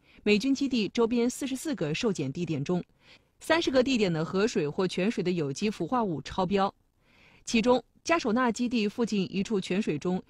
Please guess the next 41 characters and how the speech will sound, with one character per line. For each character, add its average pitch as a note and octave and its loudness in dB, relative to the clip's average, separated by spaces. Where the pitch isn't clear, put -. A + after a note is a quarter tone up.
有 F#3 2
机 A3+ 0
氟 G#3+ -4
化 A3 0
物 F#3+ 0
含 D3+ -6
量 E3 -2
是 F3 2
日 C4 0
本 C#3+ -2
国 D#3+ -2
家 F#3+ 0
标 A3 0
准 D3 -4
的 C3 -8
三 G#3 0
十 A3+ -2
六 B3 0
倍。 C#3 -8
专 B3 6
家 A#3+ 4
指 E3+ -2
出， G3 0
如 D4+ 0
果 C4+ 2
长 F#3+ 0
期 C4 2
大 D4 2
量 A#3+ 2
饮 D3+ -2
用 F3+ 0
受 G#3 4
有 D3+ 0
机 G3+ -2
氟 G3+ -4
化 A#3+ 0
物 F#3+ -2
污 C#4 -2
染 D#3+ -2
的 D#3 0
水， D3+ -4